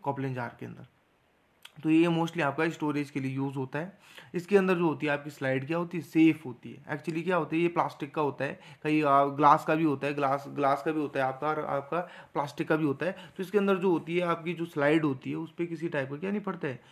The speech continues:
आ, अफेक्ट नहीं पड़ता है, और आपका जो टिश्यू होता है वो बिल्कुल सेफ रहता है,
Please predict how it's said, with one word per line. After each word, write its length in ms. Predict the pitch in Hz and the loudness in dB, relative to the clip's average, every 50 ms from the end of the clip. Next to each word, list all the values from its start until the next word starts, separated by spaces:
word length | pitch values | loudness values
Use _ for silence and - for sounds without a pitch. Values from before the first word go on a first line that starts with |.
| - - 127 - - - | -20 -20 -20 -18 -12 -8
आ, 100 | - 120 | -6 -4
अफेक्ट 380 | 127 131 - 147 139 139 - | -4 -2 -2 -2 -4 -2 -4
नहीं 120 | 160 156 139 | -6 -4 -4
पड़ता 280 | 143 139 135 135 147 | -4 -4 -4 -4 -6
है, 160 | 143 175 196 - _ _ - | -8 -8 -10 -14 _ _ -8
और 120 | 143 143 147 | -4 0 0
आपका 200 | 147 143 156 156 | 0 0 0 0
जो 100 | 151 147 | -2 -2
टिश्यू 280 | 139 160 156 156 165 | -2 -4 -4 -4 -4
होता 200 | 143 135 131 156 | -4 -4 -4 -6
है 60 | 160 | -6
वो 60 | 165 151 | -6 -6
बिल्कुल 220 | 147 147 143 151 | -8 -8 -10 -10
सेफ 300 | 135 - 139 131 131 - 120 | -8 -4 -4 -4 -4 -6 -10
रहता 200 | 117 117 - 117 | -14 -14 -16 -18
है, 120 | 117 - | -20 -20